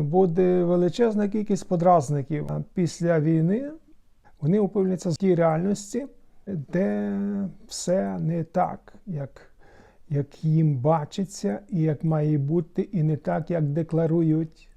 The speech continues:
у владі. І для них це буде ще один додатковим стресом і подразником. І вони будуть намагатися вирішувати справи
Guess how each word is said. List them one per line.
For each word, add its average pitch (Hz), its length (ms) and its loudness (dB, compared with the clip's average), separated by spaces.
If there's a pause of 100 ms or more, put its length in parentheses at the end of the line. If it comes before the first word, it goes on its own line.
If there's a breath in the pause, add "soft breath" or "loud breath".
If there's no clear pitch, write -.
(640 soft breath)
у 160 120 -2
владі. 135 640 0 (220)
І 185 380 4
для 160 260 0
них 233 360 -2
це 226 220 -2
буде 202 420 0
ще 233 280 -2
один 180 360 0
додатковим 165 960 0
стресом 175 760 -2
і 190 80 -4
подразником. 156 1000 0 (520 loud breath)
І 196 140 -2
вони 226 300 -4
будуть 208 340 0
намагатися 202 580 0
вирішувати 165 880 -2 (140)
справи 175 1080 -2